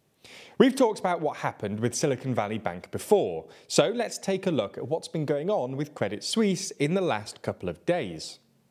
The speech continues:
On Wednesday, Credit Suisse shares nosedived as much as thirty percent after its top shareholder, Saudi National Bank, ruled out any further investment,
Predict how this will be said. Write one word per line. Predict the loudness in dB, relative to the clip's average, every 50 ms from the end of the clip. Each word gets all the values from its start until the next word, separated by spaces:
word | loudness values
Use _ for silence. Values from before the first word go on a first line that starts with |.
| _ _ _ _ _ _ 4 4
On | 4 6 6
Wednesday, | 4 2 2 2 -2 -2 0 0 0 0 2
Credit | 4 4 4 4 2 -4
Suisse | 0 2 4 4 4 2
shares | 2 2 2 2 2 0 -2 0
nosedived | 2 4 6 6 6 4 2 0 0 -2 -2 -2 -2 -2 -6 -4 -2
as | -2 4 6
much | 6 6 4 2 -4
as | -4 -4 -4
thirty | 0 2 2 2 2 -2 -4 -6 -2
percent | -2 -2 -2 2 2 2 0 0 -4 -8 -10 -12 -2 -2
after | -2 -2 0 2 2
its | 2 2 0 0
top | 2 0 0 2
shareholder, | -2 2 2 4 4 4 2 0 0 0 2 0 0 0 -4
Saudi | -6 -2 0 0 0 2 0 2
National | 0 0 0 -4 -4 -4 -4 -2
Bank, | 2 2 2 2 2 -2 -4 -8 -14 -16 -20 -20 -14 0 6
ruled | 6 6 6 6 2 2
out | 2 0 -2 -4 -6 -6 -2 0
any | 2 2 2 2
further | 0 -2 0 0 2 2 2 0 -2
investment, | -2 -2 -2 2 2 2 2 2 -2 -6 -6 -4 -4 -6 -8 -10